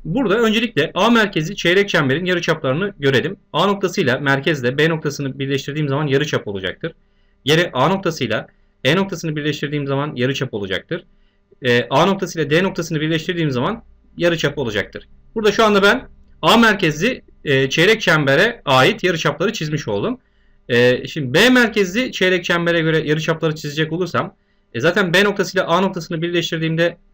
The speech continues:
e, yarıçaptır. B noktasıyla E noktasını birleştirdiğim zaman yarıçap olacak. B noktasıyla, e, C noktasını birleştirdiğimde gene yarıçap olacaktır. Bakın sevgili arkadaşlar burada,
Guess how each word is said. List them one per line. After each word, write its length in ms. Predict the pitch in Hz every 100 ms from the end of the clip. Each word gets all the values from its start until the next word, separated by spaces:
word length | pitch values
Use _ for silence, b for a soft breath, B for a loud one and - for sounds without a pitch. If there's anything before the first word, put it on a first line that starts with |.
| _
e, 140 | 123 131
yarıçaptır. 680 | 156 156 113 - 156 160
B 120 | 139 175
noktasıyla 420 | 170 160 160 160
E 160 | 160
noktasını 400 | 170 160 156 170
birleştirdiğim 520 | 160 156 156 151 156 151
zaman 180 | 151
yarıçap 380 | 147 151 156 127
olacak. 380 | 101 107 170 - _ _ _ _ _ 110
B 120 | 170
noktasıyla, 640 | 196 175 170 160 185 - _ _ _ _ -
e, 240 | 120 117
C 180 | 139 185
noktasını 420 | 180 165 160 151
birleştirdiğimde 520 | 170 165 151 143 170
gene 200 | 170 165
yarıçap 340 | 156 131 120 104
olacaktır. 420 | 95 92 - - _ _ -
Bakın 200 | 214 202
sevgili 280 | 180 160 151
arkadaşlar 480 | 143 143 143 208
burada, 380 | 214 151 165 -